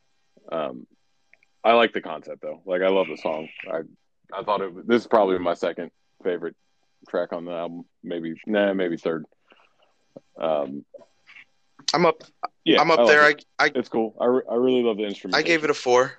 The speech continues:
Speaker 2: I'm right there with you. I think that was, I thought it was pretty good. Um, he's a really good storyteller, and we could, I mean, we've said that again and again on this album. He really is a good storyteller, and, um, the fact that it's repetitive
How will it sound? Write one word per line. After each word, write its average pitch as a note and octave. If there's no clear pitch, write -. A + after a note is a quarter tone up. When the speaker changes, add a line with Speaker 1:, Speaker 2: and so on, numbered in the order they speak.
Speaker 2:
I'm C#3+
right D3+
there C#3
with B2
you. B2+
I A#2+
think C3+
that B2+
was, B2+
I A#2+
thought B2+
it B2+
was B2
pretty B2
good. A#2
Um, A2+
he's C3
a C3+
really C3+
good C3
storyteller, G#2+
and G#2+
we A2
could, A2+
I G#2
mean, G#2
we've G#2+
said G#2+
that G#2+
again G#2+
and G#2
again G#2
on G2+
this G2
album. G2
He G2
really G#2
is G#2
a G2
good G2
storyteller, G2
and, A2
um, A2
the -
fact C3
that C3+
it's B2+
repetitive B2